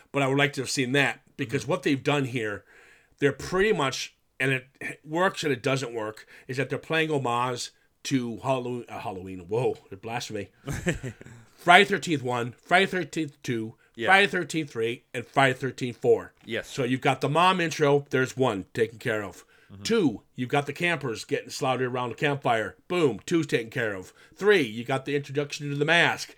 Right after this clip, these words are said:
Speaker 2: Mm-hmm.
Speaker 1: Boom, there three's taken care of. And then it ends with the big, nice cabin, which we had in four.
Speaker 2: Yeah.
Speaker 1: So that's what they're trying to do. Give us one,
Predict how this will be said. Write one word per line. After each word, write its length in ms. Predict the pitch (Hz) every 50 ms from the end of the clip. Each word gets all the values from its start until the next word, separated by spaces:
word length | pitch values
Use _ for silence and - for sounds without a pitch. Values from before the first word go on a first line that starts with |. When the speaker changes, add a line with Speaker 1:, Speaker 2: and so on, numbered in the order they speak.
| - -
Speaker 2:
Mm-hmm. 80 | - 95
Speaker 1:
Boom, 340 | - 180 185 175 151 117 98
there 140 | 98 123 135
three's 260 | 135 - 180 175 170
taken 200 | - 156 123 110
care 200 | - - 123 120
of. 140 | 117 120 - - - - -
And 140 | 127 131 139
then 100 | 139 139
it 80 | 135
ends 480 | 143 156 175 175 175 180 156 - - - _ _ _ _ _
with 200 | - 127 - -
the 80 | - 139
big, 340 | 131 139 135 131 110 113 120
nice 220 | 123 123 123 -
cabin, 460 | - - 151 139 127 110 117 120 131 - - - _ _
which 200 | 113 110 - -
we 80 | 117
had 220 | 110 113 110 110 110
in 80 | 107
four. 400 | 113 - - 104 95 87 82 - - _ _ _
Speaker 2:
Yeah. 200 | - - 123 95 - - - - - _ _
Speaker 1:
So 120 | - -
that's 320 | 135 127 170 180 180 - -
what 140 | 170 143
they're 120 | - 143 131
trying 320 | - - 143 127 120 110
to 60 | 110 104
do. 260 | 107 98 90 90 - _
Give 180 | - 156 156 151
us 160 | 143 139 -
one, 180 | 151 147 143